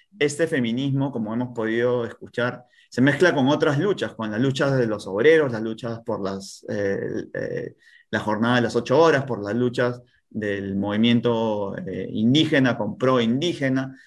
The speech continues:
eh, y es fundamental entender todo esto porque, eh, creo que aún doscientos años después nos quedan todavía muchos, eh, retos y desafíos para hacer que,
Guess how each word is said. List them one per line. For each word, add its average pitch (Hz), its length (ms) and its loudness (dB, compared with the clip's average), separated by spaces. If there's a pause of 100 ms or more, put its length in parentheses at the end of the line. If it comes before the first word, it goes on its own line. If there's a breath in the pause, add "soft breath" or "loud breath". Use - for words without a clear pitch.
(280 loud breath)
eh, 107 240 -4
y 139 120 4
es 165 100 4
fundamental 165 540 2
entender 143 420 2
todo 160 300 4
esto 165 280 0
porque, 113 600 -6
eh, 101 560 -6 (100)
creo 135 260 4
que 139 380 2 (140)
aún 156 400 2
doscientos 131 480 -2
años 131 200 0
después 127 440 -4 (260 loud breath)
nos 120 200 -6
quedan 160 280 4
todavía 117 320 2
muchos, 123 840 -2
eh, 101 320 -6
retos 131 460 2
y 123 60 2
desafíos 120 640 -2 (380 soft breath)
para 104 160 -2
hacer 113 260 -2
que, 123 180 2